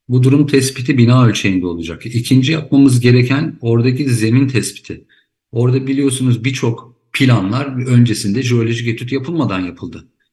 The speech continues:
Dolayısıyla zemine ilişkin bilgimiz zayıf. Orada ciddi anlamda hızlıca bu zemine ilişkin bilgilerin jeolojik etütler neticesinde ele alınması gerekiyor.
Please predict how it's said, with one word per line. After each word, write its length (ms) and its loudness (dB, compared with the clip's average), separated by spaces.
Dolayısıyla 440 2
zemine 360 4
ilişkin 420 2
bilgimiz 380 2
zayıf. 320 -6
Orada 340 -2
ciddi 320 -6
anlamda 360 2
hızlıca 500 -4
bu 300 -4
zemine 460 -2
ilişkin 420 -4
bilgilerin 460 -2
jeolojik 440 -10
etütler 400 -6
neticesinde 580 -4
ele 220 0
alınması 480 -4
gerekiyor. 380 -10